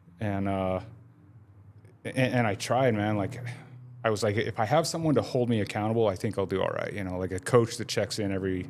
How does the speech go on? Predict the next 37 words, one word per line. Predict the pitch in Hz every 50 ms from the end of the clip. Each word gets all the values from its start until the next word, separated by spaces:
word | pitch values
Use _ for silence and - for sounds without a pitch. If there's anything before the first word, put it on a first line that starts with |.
| - -
every | 107 104 95 98 98 95 98 95 - - - -
day | 107 95 92 95
or | 92 92
every | 98 95 101 98
other | 95 90 95 92
day | 87 92 90 92 92 92 90 - - - - - - - - - - -
to | - 107
see, | - - 117 107
like, | 101 98 95 - 107
did | 110 107 104
I | 98
do | 92 117 120
my | 113 110
workouts? | 104 98 104 101 101 - 104 98 98 95 95 -
Am | 104 98
I | 92 92
eating | 90 117 113 104 107 104 104 101 98 95 - - - - - _ - -
what | 110 107 104
I'm | 98
supposed | 95 - - 107 98 95 - -
to | 101
be? | 95 98 95 92 92 90 - - - - _ _ _ _ _ - _ _ _ -
And | 120 -
I | 127
did | 117 120 120 120
it | 120 -
for | - 120
about | 113 107 110 104 101
a | 98
month, | 95 98 107 113 110 104 -
and | 113 101 107
then, | 110 107 104 101 -
then | 117 113 120
I | 113 104
hurt | 95 110 113 -
my | 92 90
knee. | 90 95 101 104 101 95 92 90